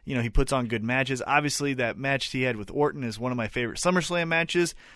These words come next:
uh, a couple years ago. But it just falls flat on the one more match. You know who gets those?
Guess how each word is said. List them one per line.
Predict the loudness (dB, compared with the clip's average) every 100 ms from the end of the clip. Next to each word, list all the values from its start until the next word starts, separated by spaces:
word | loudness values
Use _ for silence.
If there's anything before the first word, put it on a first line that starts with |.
| -20 -2
uh, | 2 4 4 0
a | -2
couple | -4 -2
years | -2 -2
ago. | 0 0 0 -8 _ _ _ -14
But | -2 4 8 10 8 6 _ _ -2
it | 0 0
just | -2 0
falls | 4 4 4
flat | 6 8 8
on | 6
the | 6 4
one | 4 2 2 2
more | 4 4
match. | 2 0 -2 -12 -8
You | 2 4
know |
who | 4
gets | 2 2
those? | 6 6 4